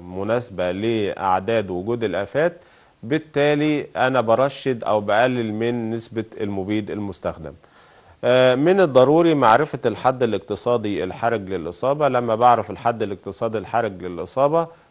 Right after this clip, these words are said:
هو الحد اللي، أو الكثافة العددية للآفة اللي عندها بيتم البدء في استخدام طرق المكافحة المختلفة، وبالتالي أنا لا أتدخل بالمكافحة إلا إذا وصل عندي تعداد الآفة إلى هذا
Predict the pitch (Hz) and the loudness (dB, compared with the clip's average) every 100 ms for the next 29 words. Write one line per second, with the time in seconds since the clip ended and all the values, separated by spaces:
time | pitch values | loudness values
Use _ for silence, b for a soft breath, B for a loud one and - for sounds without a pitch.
0 | B 127 127 110 131 131 113 104 101 101 | B 0 0 2 2 2 0 -4 -2 -2
1 | 90 - 101 80 113 110 101 - 123 123 | -4 -4 -4 -2 0 -2 -4 -4 -4 -2
2 | 110 95 98 92 110 101 92 87 117 143 | 2 2 0 -2 -2 -2 -2 -2 -2 -2
3 | 139 113 101 95 104 120 123 98 90 123 | -2 0 0 -2 -2 -2 -2 -2 -6 -4
4 | 127 117 101 101 120 104 85 - 117 - | -4 -4 -2 0 0 0 -8 -6 -6 -6
5 | 101 101 113 113 107 120 110 98 95 92 | -14 -6 -2 -2 -2 -2 -2 -2 -4 -6
6 | 110 - 92 - 101 98 - 123 143 147 | -6 -4 -4 -4 -8 -8 -6 -4 -2 -2
7 | 165 165 B B B B 139 147 147 151 | -4 -6 B B B B -2 -2 0 2
8 | 147 143 127 139 127 113 139 151 139 117 | 2 2 2 2 0 0 6 8 8 6
9 | - 110 110 127 127 - 101 101 101 101 | 0 -2 0 0 0 -2 -4 -4 -6 -4
10 | 139 147 151 127 143 151 123 113 120 117 | -4 -2 0 0 0 2 2 2 2 4
11 | 117 135 135 120 113 104 123 120 117 107 | 4 4 2 2 4 4 4 0 -2 0
12 | 98 120 120 104 92 117 113 85 107 107 | 0 0 0 0 -2 -2 -2 -2 0 0
13 | 104 113 107 110 107 | 2 2 2 2 0